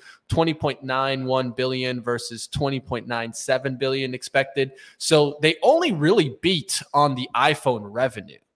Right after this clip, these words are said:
Um, and that was a stronger than anticipated iPhone sales, yet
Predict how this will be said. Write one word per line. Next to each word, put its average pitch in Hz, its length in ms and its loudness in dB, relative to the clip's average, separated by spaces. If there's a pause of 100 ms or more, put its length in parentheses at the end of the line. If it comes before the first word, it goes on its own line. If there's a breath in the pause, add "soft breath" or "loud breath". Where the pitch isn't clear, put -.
(320 soft breath)
Um, 107 460 -4
and 131 200 -4
that 180 180 4
was 180 160 0
a 165 60 -2
stronger 170 400 0
than 151 160 -2
anticipated 143 720 -4
iPhone 139 480 -4
sales, 135 460 -4 (100)
yet 156 320 2